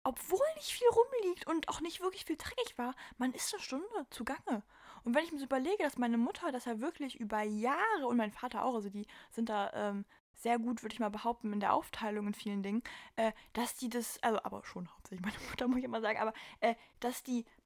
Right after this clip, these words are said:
d-, dieses ganze Haus sauber halten, und das sind ja tausend Räume, dann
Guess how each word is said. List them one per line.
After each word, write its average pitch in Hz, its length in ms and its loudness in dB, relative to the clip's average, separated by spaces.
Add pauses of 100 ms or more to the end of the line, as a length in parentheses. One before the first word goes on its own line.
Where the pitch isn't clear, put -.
(140)
d-, - 140 -10
dieses 226 360 -8
ganze 302 460 0
Haus 294 380 4
sauber 247 400 6
halten, 226 300 0
und 214 40 -2
das 214 120 -2
sind 262 80 0
ja 240 100 2
tausend 226 400 0
Räume, 240 380 4
dann 214 200 4